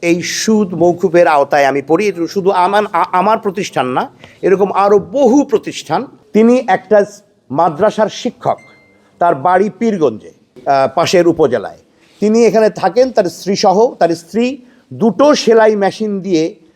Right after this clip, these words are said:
দর্জির কিছু কাপড় সেলাই করেন এবং তিনি অত্যন্ত সাধারণ একজন মানুষের কাছে ঠিক নির্বাচনের আগের দিন, যিনি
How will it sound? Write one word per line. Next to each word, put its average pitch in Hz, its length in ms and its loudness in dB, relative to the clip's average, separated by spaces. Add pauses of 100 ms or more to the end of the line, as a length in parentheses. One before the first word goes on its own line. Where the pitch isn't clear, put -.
(140)
দর্জির 202 680 0 (340)
কিছু 208 200 -6 (180)
কাপড় 196 280 0
সেলাই 202 340 0
করেন 226 280 0 (100)
এবং 196 240 0
তিনি 147 240 -6 (280)
অত্যন্ত 262 600 0 (280)
সাধারণ 254 640 2
একজন 214 340 -2
মানুষের 190 540 0
কাছে 98 440 -8 (880)
ঠিক 247 220 0
নির্বাচনের 262 760 2 (840)
আগের 196 440 0
দিন, 113 300 -6 (120)
যিনি 285 480 2